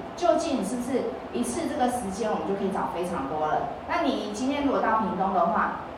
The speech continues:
可能你只能，今天就只能找这一个人。所以我们就先分地区，先从慢慢的就是一个像蛋-，蛋黄区，再蛋白区，再慢慢的往外绕吼。好，再来的话，我们就是全部的想到的哦，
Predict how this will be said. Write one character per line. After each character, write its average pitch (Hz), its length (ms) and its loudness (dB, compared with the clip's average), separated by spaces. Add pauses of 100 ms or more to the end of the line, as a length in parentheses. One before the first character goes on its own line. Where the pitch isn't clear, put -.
(580)
可 208 80 0
能 202 300 6
你 240 160 0
只 190 80 -2
能， 180 220 -2
今 - 180 -4
天 220 160 2
就 226 160 -4
只 - 80 -6
能 - 160 -4
找 - 240 -2
这 151 80 -4
一 151 80 -4
个 - 160 -2
人。 - 160 -6 (320)
所 - 100 0
以 330 60 10
我 - 160 8
们 185 100 0
就 208 60 0
先 202 320 0
分 190 180 2
地 190 140 -2
区， 170 320 -4
先 262 260 2
从 208 220 4
慢 240 240 4
慢 208 160 4
的 - 120 4
就 208 200 -2
是 208 80 -4
一 190 160 0
个 175 120 6
像 180 200 0 (320)
蛋-， - 400 4
蛋 - 220 6
黄 180 200 6
区， 190 220 2
再 220 140 4
蛋 202 240 2
白 165 160 4
区， 185 160 -2
再 202 160 4
慢 214 180 6
慢 196 140 4
的 170 80 6
往 - 180 2
外 180 240 8
绕 - 320 2
吼。 170 280 6 (340)
好， 214 340 6 (180)
再 320 140 6
来 240 160 8
的 208 140 6
话， 233 180 6
我 - 180 4
们 - 0 -
就 - 140 0
是 - 80 -2
全 180 300 0
部 - 160 2
的 - 280 4
想 - 340 -2
到 247 220 10
的 - 80 8
哦， - 280 12